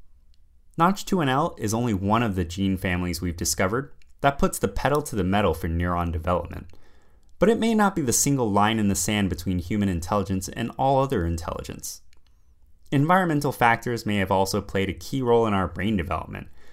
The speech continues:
such as mastering fire to cook food. That result came about from a computer simulation of the social and environmental impact on brain development. Spoiler alert, the simulation showed that the environment had a much bigger impact than social situations.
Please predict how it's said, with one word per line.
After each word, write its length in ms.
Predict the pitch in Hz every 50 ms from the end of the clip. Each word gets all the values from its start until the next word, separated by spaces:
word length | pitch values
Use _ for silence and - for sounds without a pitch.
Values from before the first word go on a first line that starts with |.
| - - -
such 240 | - 113 101 -
as 140 | 101 90 87
mastering 440 | 98 92 95 95 - - 104 95 90
fire 360 | - - 127 143 143 107 85
to 80 | 78 76
cook 220 | - - 101 -
food. 340 | - - 156 143 - - 101 - - - - - - - _ - - - - - - - _ - _ - - - - - - - - - - -
That 140 | 196 208 -
result 340 | 160 127 123 113 113 -
came 200 | - - 120 110
about 280 | 104 101 104 101 101 -
from 140 | - 107 95
a 60 | 90
computer 340 | - 98 92 - 104 92 92
simulation 640 | - - 98 90 90 87 87 90 87 - - 90 82
of 60 | 85
the 80 | 87
social 420 | 85 - - 101 95 - - 98 90
and 100 | 87 85
environmental 680 | 82 82 80 90 87 87 87 95 107 131 - 123 -
impact 500 | - 87 87 - - 87 85 87 - - - -
on 220 | 131 120 117 117
brain 260 | 110 120 120 127 135 131
development. 520 | 127 123 139 151 127 - - 82 80 - - - - - - - - - - -
Spoiler 500 | - - - - 104 95 92 90 87 85
alert, 440 | 82 82 82 87 98 - - - - -
the 400 | - 92 90 90 90 82 80 82 - - - -
simulation 560 | - - 123 113 104 98 95 92 - - 90
showed 340 | - - - 95 92 92 92
that 240 | - 87 87 87 -
the 120 | - 101
environment 500 | 90 87 98 110 117 107 104 95 98 -
had 180 | - - 98 92
a 80 | 87
much 380 | 85 87 95 104 117 117 - -
bigger 340 | 113 101 92 92 90 92 -
impact 540 | - 104 95 92 - - 85 80 - - -
than 300 | 92 90 90 85 85 85
social 360 | 85 - - 120 117 - 101
situations. 760 | - - - 82 - - - - - - - - - - -